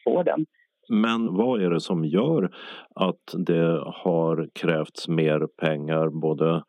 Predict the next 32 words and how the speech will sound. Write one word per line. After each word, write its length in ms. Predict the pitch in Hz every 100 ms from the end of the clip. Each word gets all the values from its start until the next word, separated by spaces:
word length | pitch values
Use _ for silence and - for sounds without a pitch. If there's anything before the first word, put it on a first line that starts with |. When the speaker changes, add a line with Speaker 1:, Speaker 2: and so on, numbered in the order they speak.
| - - - -
Speaker 2:
för 220 | - 80 78
den 320 | 76 80 78
vår 280 | 90 101 98
vi 140 | 90
har 120 | 80
bakom 480 | 80 80 - 113 131
oss 260 | 123 - -
och, 480 | 95 85 _ -
eh, 220 | 85 80 -
inför, 960 | 82 78 76 73 65 - 80 71 76 71 -
eh, 560 | 73 78 147 147 156 76
hösten? 500 | 220 - - 92 82 - - - -
För 140 | 82
studenter 640 | 76 - 85 95 123 - 107
har 240 | 95 95
ju 140 | 90
funnits 420 | 87 85 69 - 76
hela 160 | 69
tiden. 380 | - 107 - - - _ _ _ - - - -
Speaker 1:
Under 260 | 202 196 202
våren 420 | 240 254 226 190
så 120 | 151
var 200 | 131 123
det 100 | 127
så 200 | - 120
att 140 | 131
den 220 | 151 143 147
typen 460 | 180 175 - 139
av 160 | 135 131
litteratur 800 | 135 - 139 135 - 170 147 139
som 420 | - 135 127 135
önskades 600 | 147 135 117 - 160 135